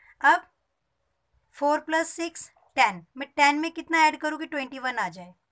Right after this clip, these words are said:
इलेवन। तो ये आ गया इलेवन, करेक्ट?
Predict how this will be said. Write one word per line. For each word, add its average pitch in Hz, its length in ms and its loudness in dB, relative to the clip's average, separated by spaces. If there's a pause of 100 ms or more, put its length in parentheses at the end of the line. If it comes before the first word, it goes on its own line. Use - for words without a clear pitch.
(300)
इलेवन। 208 360 -12 (320)
तो 202 60 -20
ये 190 120 -16
आ 185 120 -14
गया 247 180 -14 (540)
इलेवन, 294 400 -2 (500)
करेक्ट? 339 340 -2